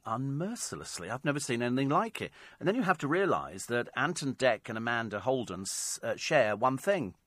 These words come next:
an agent. They have the same agent. So consequently, she was allowed to plug on television her stuff on Q V C. And I thought, "That's an advert.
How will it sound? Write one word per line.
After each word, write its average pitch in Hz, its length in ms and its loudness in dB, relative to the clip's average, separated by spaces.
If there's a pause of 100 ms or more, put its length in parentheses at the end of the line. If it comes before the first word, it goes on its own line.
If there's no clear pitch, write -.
(600)
an 117 180 -4
agent. 120 640 0 (300)
They 170 100 -2
have 156 160 4
the 139 80 -4
same 123 400 2
agent. 117 600 0 (360)
So 151 200 6
consequently, 180 580 4
she 170 180 0
was 151 140 -2
allowed 127 300 6
to 110 100 -4
plug 151 560 2
on 120 160 0
television 107 540 -2 (260)
her 143 180 6
stuff - 520 -2
on 131 180 0
Q 151 240 -2
V 180 140 0
C. 247 420 -4 (600)
And 190 100 4
I 190 120 10
thought, 180 340 6 (220)
"That's 294 180 2
an 147 80 8
advert. 214 720 8